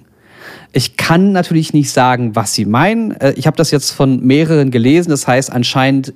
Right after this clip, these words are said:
ist da was im, ist da eine Kleinigkeit. Ich werd's dann beurteilen können, wenn's soweit ist. Ähm, aber natürlich,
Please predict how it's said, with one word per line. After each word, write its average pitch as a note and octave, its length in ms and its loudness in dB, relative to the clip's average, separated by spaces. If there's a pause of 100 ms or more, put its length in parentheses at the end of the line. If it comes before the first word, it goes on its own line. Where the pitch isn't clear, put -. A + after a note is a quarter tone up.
ist E3+ 260 0
da D#3 100 2
was E3 220 -2
im, C3+ 380 0 (340)
ist - 220 -2
da F3+ 140 4
eine G3+ 180 -2
Kleinigkeit. G#3+ 720 0
Ich - 260 -6
werd's C#3 260 0
dann C3+ 180 2
beurteilen C#3 420 0
können, C3+ 180 2
wenn's C3+ 220 0
soweit B2 240 0
ist. - 280 -2 (520)
Ähm, C#3 380 2
aber C3 220 0
natürlich, C#3 600 0